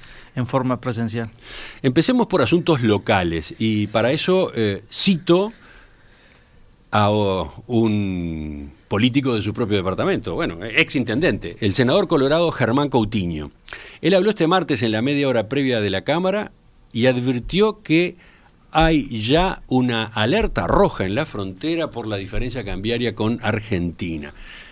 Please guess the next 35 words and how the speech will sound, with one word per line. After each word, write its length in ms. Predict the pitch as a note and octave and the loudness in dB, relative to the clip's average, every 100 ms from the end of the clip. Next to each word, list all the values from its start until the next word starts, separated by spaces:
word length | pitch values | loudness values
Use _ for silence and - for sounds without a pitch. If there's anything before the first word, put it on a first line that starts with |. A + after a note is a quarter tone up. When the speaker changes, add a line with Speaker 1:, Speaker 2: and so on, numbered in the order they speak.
| - | -14
Speaker 2:
Eh, 240 | G2+ F#2+ - - - | -8 -8 -8 -16 -10
¿usted 260 | - A2 B2+ | -6 0 2
está 220 | G2 A2+ | 4 2
de 60 | F#2+ | 2
acuerdo 300 | E2+ D3+ D3 | 2 2 2
con 140 | G#2+ | 0
ese 200 | A2+ A2 G2 | -2 -2 -2
diagnóstico? 560 | F#2 D#3+ G#3 D#3+ E2 - _ _ _ _ _ - - | -2 -4 -2 -2 -2 -8 _ _ _ _ _ -20 -16
Speaker 1:
Y 160 | D3+ C#3 | -6 -4
estamos 400 | A2+ C#3 D#3+ D3 | 0 0 2 0
hablando, 880 | C3 C#3+ E3 F3+ F3+ D#3+ C3+ A#2 G#2 | 2 2 2 2 2 2 0 -4 -8
los 240 | A#2 A2 | -8 -4
últimos 360 | D#3 C#3+ C#3 B2 | -4 -4 -2 0
datos 260 | C3+ C3 B2+ | 0 -2 -6
que 80 | |
aportó 340 | B2 - A#2 C3+ | -6 -6 -4 -4
el 80 | B2+ | -4
propio 280 | C3 B2+ | -6 -6
centro 320 | A#2 C3 B2 A#2 | -6 -6 -6 -6
comercial, 580 | A2 G#2+ - D3 G#3 - - - - - - - | -6 -6 0 2 0 -4 -20 -20 -20 -20 -20 -8
de 200 | B2 B2 | -4 0
una 420 | C3+ C#3+ C#3+ C3 - | 0 0 0 0 -2
caída, 720 | C3+ B2 D3 D#3+ E3 F#3+ D#3 | 0 0 0 0 2 0 -4
de 140 | A#2+ A#2+ | -4 -4
una 240 | C3+ C3 | -4 -4
retracción 720 | B2+ A#2+ A#2+ A#2+ - C#3+ C#3 | -4 -6 -6 -6 -4 -2 -2
en 120 | C3 A#2+ | -2 -2
las 140 | G#2+ | -2
ventas 420 | C3 E3 D#3+ D#3+ | -2 -2 -4 -6
de 80 | A#2+ | -6
cerca 420 | - D#3+ D#3+ D#3 | -4 -2 -2 -4
del 160 | B2+ A#2 | -4 -4
cuarenta 480 | A#2+ A#2+ D#3+ E3 B2 | -4 -2 -2 -2 -4
por 160 | A#2 | -4
ciento. 320 | - A2+ G2+ | -4 -6 -8